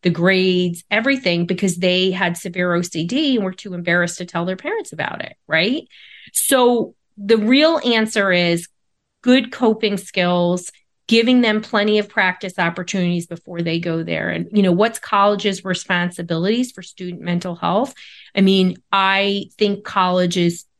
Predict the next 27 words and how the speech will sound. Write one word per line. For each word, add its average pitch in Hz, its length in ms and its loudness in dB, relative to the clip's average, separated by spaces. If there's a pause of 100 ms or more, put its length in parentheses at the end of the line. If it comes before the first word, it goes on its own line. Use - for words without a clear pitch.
they 180 200 2
do 226 280 4
a 370 80 2
pretty 208 300 0
decent 170 400 -4
job. 165 360 -6
They 202 200 2
have 220 800 0 (380)
student 196 640 2
mental 185 380 0
health 170 260 0
centers. - 800 -6
Can 208 200 2
they 190 140 2
do 190 220 0
more 190 400 4
events 175 640 0
for 196 160 -4
speaking? 202 720 -2
Can 185 160 -8
they 175 140 2
do 175 180 -2
more 175 560 0 (180)
events 180 480 0
for 175 140 -14
stress 170 500 -4
management? 202 640 -2